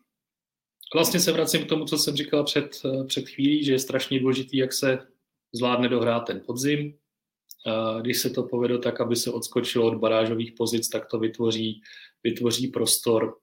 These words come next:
na to, aby se řešil kádr s ohledem ne na zbytek této sezóny, ale na tu sezónu příští, aby se víc ohráli ti mladí, víc se ohráli ti hráči, u kterých potřebují zjistit, jestli tu hodnotu,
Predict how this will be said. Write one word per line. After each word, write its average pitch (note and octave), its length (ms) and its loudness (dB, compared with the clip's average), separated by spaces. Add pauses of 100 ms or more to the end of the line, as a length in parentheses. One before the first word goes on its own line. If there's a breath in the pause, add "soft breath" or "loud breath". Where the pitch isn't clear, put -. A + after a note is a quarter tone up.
(120)
na A2+ 140 0
to, A2+ 240 0
aby A2+ 180 -2
se A2 340 4
řešil A2+ 360 0
kádr A2 440 2
s - 140 -2
ohledem G#2+ 600 0 (460)
ne A2 240 0
na A2 120 2
zbytek A2+ 460 -2
této A2 240 0
sezóny, A2 540 0
ale G#2+ 220 0
na G#2 80 -2
tu - 200 -8
sezónu G#2 440 -2
příští, C#3+ 600 -2 (640)
aby G#2+ 160 -2
se A2+ 180 0
víc A2 200 -2
ohráli A2+ 360 2
ti A2 160 0
mladí, G#2+ 380 0
víc G2+ 200 -4
se - 80 -4
ohráli G#2+ 400 -2
ti A2+ 160 -2
hráči, G#2+ 420 0
u - 20 -10
kterých A2 280 -4
potřebují A2 480 -2
zjistit, G#2 420 -2
jestli A2 260 2
tu - 120 -4
hodnotu, G#2+ 540 -4